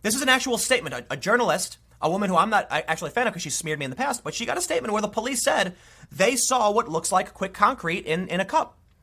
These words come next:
So they put the tweet out. They should. It couldn't result in chemical burns. It was the right thing to do. Andy Ngo doesn't believe that what he was hit with had any quick drying cement in it. He said that. Excellent.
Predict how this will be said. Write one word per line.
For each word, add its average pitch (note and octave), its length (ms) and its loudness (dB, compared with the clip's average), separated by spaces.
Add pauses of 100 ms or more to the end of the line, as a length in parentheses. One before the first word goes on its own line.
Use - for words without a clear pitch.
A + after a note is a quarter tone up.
(380)
So - 160 -4
they D4 120 0
put - 180 0
the B3 80 2
tweet E4 240 -4
out. E3 180 0 (220)
They G#3+ 240 2
should. - 460 -2 (200)
It F3+ 160 -4
couldn't C#4 180 -4
result G3+ 380 -2
in G3 80 -6
chemical A#3+ 380 -4
burns. A#2 340 -4
It E3 100 -6
was F3 120 -2
the F3+ 80 -2
right C#3+ 220 -2
thing C#3+ 160 -8
to F#3+ 40 -6
do. C4 240 -6 (760)
Andy C4 280 0
Ngo A#3 200 6
doesn't F#3 320 0
believe E3 680 -2
that C#3+ 180 2
what D#3+ 140 0
he A3 60 -2
was A3 120 -4
hit E3+ 100 -4
with D#3 120 -2
had D#3+ 180 -2
any D3+ 140 -4
quick - 180 -10
drying C3+ 220 -2
cement B3 260 2
in G#2+ 80 -10
it. - 80 -18 (400)
He D#3 140 -8
said A3 240 4
that. - 240 -8 (200)
Excellent. D#3 460 -6